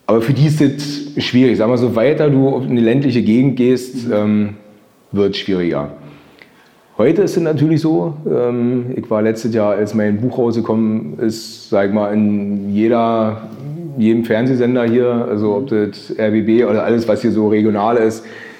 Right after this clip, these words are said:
Speaker 1: in den ganzen großen Tageszeitungen, Berliner Morgenpost und so was.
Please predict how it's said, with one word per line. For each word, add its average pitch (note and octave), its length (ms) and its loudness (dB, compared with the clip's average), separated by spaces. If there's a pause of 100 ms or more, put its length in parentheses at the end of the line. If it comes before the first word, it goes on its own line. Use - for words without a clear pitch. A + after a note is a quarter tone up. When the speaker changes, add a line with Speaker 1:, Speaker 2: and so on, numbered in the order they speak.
(280)
Speaker 1:
in A#2+ 80 2
den A2+ 120 4
ganzen A2+ 360 0
großen A2+ 500 2
Tageszeitungen, G2+ 720 0
Berliner G#2 340 2
Morgenpost F#2+ 600 -4
und F#2 140 -4
so F2+ 160 -2
was. F2+ 280 -4